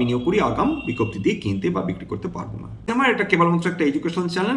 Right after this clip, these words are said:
বাঙালি বিনিয়োগকারীদের ইনভেস্টর অ্যাওয়ারনেস বৃদ্ধির জন্য। এখানে কোনো ধরনের কোনো শেয়ারে বাই সেল রিকমেন্ডেশন, সাজেশন, অ্যাডভাইস, এমনকি ইনফ্লুয়েন্স করার প্রচেষ্টা নেই। আমার কথা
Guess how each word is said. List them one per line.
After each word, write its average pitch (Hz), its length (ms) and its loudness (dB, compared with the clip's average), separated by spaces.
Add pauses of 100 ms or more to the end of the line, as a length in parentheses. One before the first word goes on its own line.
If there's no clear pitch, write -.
(140)
বাঙালি 139 300 2
বিনিয়োগকারীদের 139 520 2
ইনভেস্টর 120 260 0
অ্যাওয়ারনেস 127 320 0
বৃদ্ধির 131 300 2
জন্য। 214 180 2
এখানে 170 180 0
কোনো 160 260 -2
ধরনের 127 340 0
কোনো 123 180 0
শেয়ারে 123 180 0 (100)
বাই 110 160 2
সেল 127 160 -2
রিকমেন্ডেশন, 110 500 -4
সাজেশন, 101 340 -4
অ্যাডভাইস, 107 340 0
এমনকি 110 260 -2
ইনফ্লুয়েন্স 107 300 0
করার 120 200 2
প্রচেষ্টা 107 340 -4 (100)
নেই। 180 100 2 (100)
আমার 131 200 0
কথা 117 140 -6